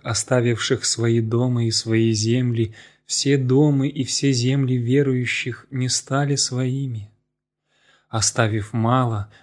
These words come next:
даже и в самом начале своей апостольской миссии, все они приобрели много и не нуждались,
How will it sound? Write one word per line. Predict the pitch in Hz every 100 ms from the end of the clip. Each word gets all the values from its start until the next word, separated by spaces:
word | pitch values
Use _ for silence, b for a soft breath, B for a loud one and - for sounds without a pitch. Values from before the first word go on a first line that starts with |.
| -
даже | 135 131 143
и |
в | 143
самом | 160 156 143 131
начале | 139 - 147 123
своей | 110 120 113 113
апостольской | 113 131 131 - 110 - - 113
миссии, | 117 147 - - 117 104 B B B
все | - - 165 160
они | 151 147
приобрели | 139 135 131 123 123 123 135
много | 127 120 123 135 131 110 101 95 _ _ _
и | 131
не | 131 127
нуждались, | 127 117 110 117 131 117 101 -